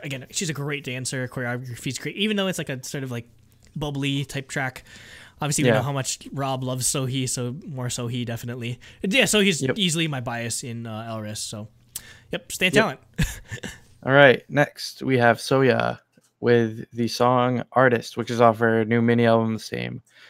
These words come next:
Speaker 2: of the same name. And my notes for it were basically, "I am an artist."
Speaker 1: I am an artist. <laughs>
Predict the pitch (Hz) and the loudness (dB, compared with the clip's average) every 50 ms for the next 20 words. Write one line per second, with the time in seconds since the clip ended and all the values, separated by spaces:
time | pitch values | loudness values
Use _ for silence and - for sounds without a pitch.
0 | _ _ _ _ _ _ - 117 117 - - 131 123 120 131 143 151 151 151 151 | _ _ _ _ _ _ -6 -4 -4 0 2 2 4 6 6 6 6 6 4 2
1 | - - _ _ _ _ _ _ _ _ _ - - 131 131 131 131 131 127 127 | -2 -4 _ _ _ _ _ _ _ _ _ 2 4 6 8 8 8 8 8 6
2 | 127 131 131 131 131 131 127 - - 131 127 127 123 120 - 120 113 110 120 117 | 6 6 6 6 6 4 2 0 2 6 8 8 8 8 6 2 4 4 4 4
3 | 113 - - - 117 113 113 113 104 - - _ _ _ _ _ _ _ _ _ | 4 -2 -4 0 0 2 2 2 -2 -4 -14 _ _ _ _ _ _ _ _ _
4 | _ _ _ - 117 117 120 123 123 120 - - 117 117 117 120 120 110 - - | _ _ _ 2 4 6 8 8 8 6 4 2 0 0 0 0 0 -2 -2 -4
5 | - - 50 50 - - - - - - - - _ _ _ _ _ _ _ _ | -4 -4 -4 -6 -8 -10 -14 -18 -18 -20 -20 -20 _ _ _ _ _ _ _ _
6 | _ _ _ _ _ _ _ _ _ _ _ _ _ _ _ _ _ - 202 220 | _ _ _ _ _ _ _ _ _ _ _ _ _ _ _ _ _ -6 -6 -4
7 | 240 247 240 247 269 - - 196 196 214 226 233 240 226 160 175 196 202 214 226 | -4 -6 -6 -6 -8 -6 -4 -2 -2 -2 -2 -2 -4 -4 -4 -4 -4 -4 -6 -8
8 | - - 185 180 180 185 196 190 - 160 170 175 160 - - - 156 120 | -8 -8 -6 -4 -4 -4 -6 -6 -4 -2 -2 -2 -2 -2 -2 -2 -4 -4